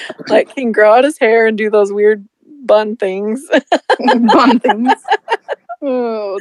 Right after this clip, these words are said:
Speaker 2: jeez.
Speaker 1: Uh, oh, what was your favorite movie growing up? Did you have a movie that you just, like, watched over and over and over?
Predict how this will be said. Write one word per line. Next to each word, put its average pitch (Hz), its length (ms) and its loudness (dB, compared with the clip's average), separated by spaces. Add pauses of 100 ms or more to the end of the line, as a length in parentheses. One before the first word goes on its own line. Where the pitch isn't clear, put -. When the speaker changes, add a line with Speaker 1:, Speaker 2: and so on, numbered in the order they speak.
(140)
Speaker 2:
jeez. 196 580 -4
Speaker 1:
Uh, 339 520 0 (100)
oh, 403 240 4
what 494 180 4
was 370 160 -2
your 247 220 -2
favorite 175 460 -6
movie 147 260 -8
growing - 300 -10
up? - 120 -14 (280)
Did 220 100 -2
you 240 80 2
have 226 100 2
a 226 60 -2
movie 202 240 6
that 202 160 4
you 202 120 -4
just, 196 120 -6
like, 165 180 -2
watched - 640 -4
over 175 300 -2
and 170 80 -8
over 170 200 -4
and 180 80 -2
over? 180 380 0